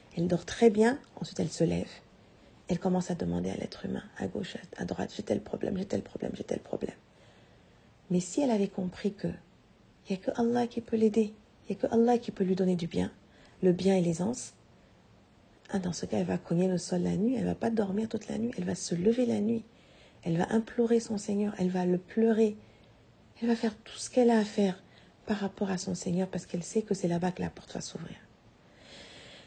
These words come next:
Donc, euh, je termine avec Ibn Kathir. Ibn Kathir,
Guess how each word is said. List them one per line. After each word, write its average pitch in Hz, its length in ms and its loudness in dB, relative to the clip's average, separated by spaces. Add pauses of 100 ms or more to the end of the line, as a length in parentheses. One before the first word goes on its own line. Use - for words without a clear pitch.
(460)
Donc, 214 320 12 (400)
euh, 220 500 12 (1600)
je 202 120 4
termine 202 680 6
avec 190 720 2 (1000)
Ibn 185 240 4
Kathir. 208 640 4
Ibn 202 200 4
Kathir, 277 460 2